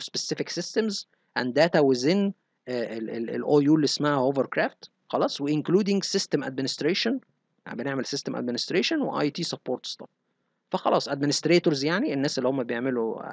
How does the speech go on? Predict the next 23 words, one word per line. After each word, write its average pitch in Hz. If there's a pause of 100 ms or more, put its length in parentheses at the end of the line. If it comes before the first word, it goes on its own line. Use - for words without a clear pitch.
(200)
admins 127
يعني، 180
وال 269
آي 147
تي. 117 (100)
بيقول 165
لك -
مين 185
بقى 175
الأعضاء 135
اللي 143
في -
الجروب 123
دي. 107 (420)
يعني 123
هنا 160
بيقول 131
لك، - (640)
آه، 120
بيوصف، 139 (480)
آه، 120 (140)
مين، 147 (540)
آه، 123